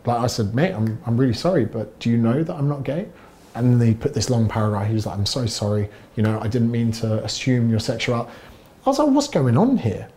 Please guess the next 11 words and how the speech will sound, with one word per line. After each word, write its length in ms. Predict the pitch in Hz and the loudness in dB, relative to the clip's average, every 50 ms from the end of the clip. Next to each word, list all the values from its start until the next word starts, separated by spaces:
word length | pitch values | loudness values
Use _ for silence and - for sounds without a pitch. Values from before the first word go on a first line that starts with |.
| - - - - | -20 -12 -2 2
Then 120 | 190 196 202 | 4 6 6
we 60 | 180 | 6
saw 400 | 175 - 185 175 160 156 147 131 | 4 4 4 4 6 6 4 4
a, 280 | 120 120 117 117 113 113 - | 2 0 0 -2 -2 -2 -4
a 60 | 113 | -8
tweet 340 | - - - 151 139 143 143 - - | -6 -2 2 2 2 2 0 -6 -4
going 240 | - 131 120 120 117 | -2 0 2 2 2
viral 340 | 110 123 123 123 117 117 113 | 2 4 4 4 4 4 4
with 240 | 110 110 104 104 - - - - - - - | 4 2 2 0 -4 -10 -20 -20 -20 -20 -10
Jamila 460 | - - 113 117 123 127 127 123 120 117 | -2 0 2 4 4 4 2 2 0 -2
Jamil 540 | 113 - 117 113 120 127 147 170 185 202 | -2 -2 0 0 0 0 -2 -2 -4 -6